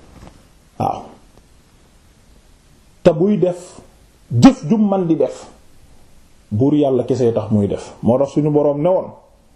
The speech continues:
"yaa ayyuhal ladhiina aamanu, laa tubtilu sadaqaatikum bil manni wal adhaa." Waaw. "Kalladhii yunfiqu maalahu riyaa an-naasi wa laa yu'minu billaahi wal yawmil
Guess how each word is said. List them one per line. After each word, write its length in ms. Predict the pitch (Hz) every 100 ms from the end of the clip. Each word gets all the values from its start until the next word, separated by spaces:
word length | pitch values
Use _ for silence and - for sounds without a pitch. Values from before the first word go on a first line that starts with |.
| -
"yaa 280 | 101 156 208 190
ayyuhal 400 | 185 175 160 156
ladhiina 460 | 156 151 165 170 147
aamanu, 540 | 160 160 151 139 110 - - - - - - - - - - -
laa 300 | 120 160 156
tubtilu 640 | 208 190 185 185 165 160
sadaqaatikum 960 | 156 185 175 170 160 147 185 175 165 147
bil 160 | 151 147
manni 340 | 160 156 147
wal 200 | 135 123 -
adhaa." 360 | 117 95 90 - - - - - -
Waaw. 200 | - - - - - - - - - - - -
"Kalladhii 720 | 247 277 254 233 208 196 196 190
yunfiqu 580 | 247 240 226 214 - 202
maalahu 800 | 202 233 262 262 240 208 233 220
riyaa 840 | 220 226 254 277 269 262 254 233
an-naasi 640 | 247 220 214 247 285 269 233
wa 140 | 226
laa 160 | 233 214
yu'minu 480 | 214 277 226 226 208
billaahi 460 | 214 214 247 226
wal 180 | 220 220
yawmil 300 | 226 220